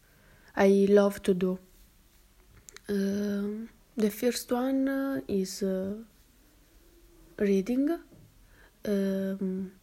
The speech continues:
I love to, to read when I, um, I have some, uh, some time.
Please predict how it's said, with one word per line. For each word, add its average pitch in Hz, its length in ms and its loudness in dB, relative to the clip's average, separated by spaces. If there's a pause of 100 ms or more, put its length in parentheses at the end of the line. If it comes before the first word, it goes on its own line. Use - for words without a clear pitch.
(1500)
I 202 180 4
love 196 400 2 (140)
to, 196 840 -4 (920)
to 214 120 4
read 208 440 2
when 202 680 2
I, 185 320 -2
um, 185 800 -4 (760)
I 196 120 4 (100)
have 196 180 0
some, 190 480 -2
uh, 185 340 -4
some 185 260 -8
time. 190 480 -4